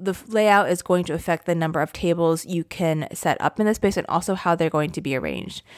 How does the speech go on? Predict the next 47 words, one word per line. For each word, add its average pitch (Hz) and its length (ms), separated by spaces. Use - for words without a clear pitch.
So 254 300
make 254 200
sure - 180
you 254 120
ask 196 280
about 170 360
potential 190 420
floor 180 280
plans 170 420
and 170 240
layouts, 165 460
and 247 280
if - 140
this 247 120
is 240 140
important 240 420
to 202 80
you 156 240
or 185 140
you're 180 140
concerned 185 420
about 165 180
having 175 340
enough 160 240
space 175 340
for 175 320
all 170 180
of 151 80
your 131 120
guests. - 440
No 233 260
one 247 220
wants 220 240
to 247 100
feel 190 260
like 170 220
squashed 180 400
sardines 170 480
either 165 320
at 165 180
their 202 120
tables 165 580
or 160 380
on 160 200
the 160 60
dance 156 220
floor. - 320